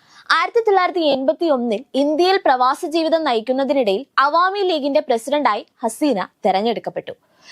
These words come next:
രാഷ്ട്രീയ ജീവിതത്തിൽ പത്തൊമ്പത് തവണ വധശ്രമം നേരിട്ട ഹസീനയെ രാഷ്ട്രീയ പ്രതിഭാസം എന്നുകൂടിയാണ് വിശേഷിപ്പിക്കുന്നത്. ഓപ്പറേഷൻ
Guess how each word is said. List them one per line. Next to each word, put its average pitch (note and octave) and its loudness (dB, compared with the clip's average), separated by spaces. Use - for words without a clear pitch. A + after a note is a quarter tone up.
രാഷ്ട്രീയ F4 0
ജീവിതത്തിൽ C4+ -2
പത്തൊമ്പത് F#4+ 0
തവണ D4 2
വധശ്രമം D4 -2
നേരിട്ട B3+ 4
ഹസീനയെ C4 0
രാഷ്ട്രീയ F#4 0
പ്രതിഭാസം D4 0
എന്നുകൂടിയാണ് B3 0
വിശേഷിപ്പിക്കുന്നത്. F#3 -6
ഓപ്പറേഷൻ A4 0